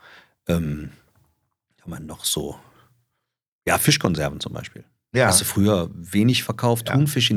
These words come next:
Speaker 1: also
Speaker 2: Thunfisch, ja.
Speaker 1: Bon-, Bonito, den besseren
Speaker 2: Ja, ja,
Speaker 1: weißen
Speaker 2: den besseren.
Speaker 1: Thunfisch, verkaufst du mittlerweile noch und nöcher.
Speaker 2: Ja.
Speaker 1: Weil die Leute einfach, also das hat sich schon über die Jahre und du merkst auch, dass das Qualitätsdenken, zumindest bei unseren Kunden, ähm,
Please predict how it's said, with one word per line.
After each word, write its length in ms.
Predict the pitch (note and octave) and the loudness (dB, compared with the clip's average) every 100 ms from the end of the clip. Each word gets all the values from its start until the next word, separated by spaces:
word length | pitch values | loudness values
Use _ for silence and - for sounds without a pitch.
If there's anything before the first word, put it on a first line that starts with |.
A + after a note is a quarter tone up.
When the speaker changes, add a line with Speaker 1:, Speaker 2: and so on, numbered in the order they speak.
| G2+ | 4
Speaker 1:
also 220 | A2 G2+ G2+ | 4 4 2
Speaker 2:
Thunfisch, 240 | B2 - G#2+ | 0 -4 -2
ja. 280 | G2 G2+ A2 | -2 -2 -2
Speaker 1:
Bon-, 260 | A2 G2+ | 4 4
Bonito, 400 | G2+ G2 A#2 A2+ | 6 6 4 4
den 160 | F2+ F2+ | 2 4
besseren 340 | G#2 G2 G2 | 4 6 6
Speaker 2:
Ja, 60 | G2+ | 4
ja, 40 | |
Speaker 1:
weißen 320 | G2+ A#2+ A#2+ A#2 | 4 2 0 -2
Speaker 2:
den 100 | G#2+ | -2
besseren. 80 | G#2 | -2
Speaker 1:
Thunfisch, 220 | G#2 - - - - | -2 -4 -8 -18 -18
verkaufst 460 | - - F2 F#2 G2+ | -20 -14 -8 -2 2
du 40 | |
mittlerweile 420 | F#2+ F#2+ F#2 F#2 | 2 2 0 2
noch 140 | F#2+ G2+ | 2 2
und 100 | G2+ | 2
nöcher. 340 | A#2+ A2+ - _ | 2 -2 -8 _
Speaker 2:
Ja. 120 | F#2+ | 0
Speaker 1:
Weil 80 | F#2 | 2
die 60 | F#2+ | 4
Leute 320 | F#2+ A#2 B2 | 4 4 2
einfach, 380 | A2+ A#2 A2+ A#2 - - | 0 0 -2 -4 -12 -2
also 280 | A#2+ C3 G#2+ - - - | 4 6 4 -4 -8 -2
das 180 | A2+ | 0
hat 140 | B2 - | 0 0
sich 120 | C#3 | 2
schon 140 | C3 | 4
über 120 | B2 A#2 | 4 4
die 120 | G#2 | 6
Jahre 280 | G2+ B2 B2+ | 4 4 4
und 80 | G#2+ | 4
du 40 | |
merkst 260 | G#2 B2+ C3+ | 4 4 0
auch, 80 | - | 0
dass 260 | A#2 - - - - _ | -2 -2 -8 -20 -20 _
das 260 | A2+ G#2 - | 0 0 0
Qualitätsdenken, 840 | A2 G#2 G#2 C3 D3 - B2+ C3 | 0 0 2 2 2 2 2 2
zumindest 240 | A#2 A#2 A2+ | 4 4 4
bei 100 | A2 | 2
unseren 420 | A#2+ E3 F3 F3 | 4 6 6 4
Kunden, 560 | E3+ F3 G3+ G3 G3+ - _ _ _ - | 4 4 4 2 0 -10 _ _ _ 0
ähm, 560 | A#2+ A#2+ A#2+ B2 - | 4 6 6 4 -2